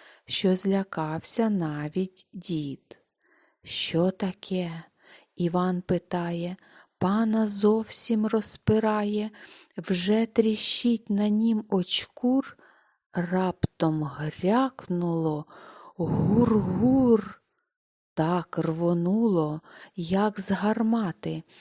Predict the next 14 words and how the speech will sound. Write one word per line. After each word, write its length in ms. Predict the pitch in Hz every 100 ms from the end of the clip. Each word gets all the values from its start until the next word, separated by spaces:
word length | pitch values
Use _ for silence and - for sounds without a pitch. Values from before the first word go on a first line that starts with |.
| - - -
аж 400 | 196 202 202 196
луна 540 | 208 233 233 262 202 -
пішла 460 | 185 - 233 220
гасати 840 | 175 190 202 - 226 185 - 165 165 - - - -
по 180 | 180
яругах, 920 | 180 196 185 202 226 220 180 160 - -
по 160 | - 190
ланах, 580 | 196 196 196 240 - - - - _ _ _
і 220 | 170 165
зігнув 680 | 156 165 143 156 165 196 208
старого 720 | - - 160 160 170 170 170
жах. 640 | 165 165 151 147 - - _ _ - - -
Дід 420 | 165 185 175 -
упав 560 | - 180 - 185 226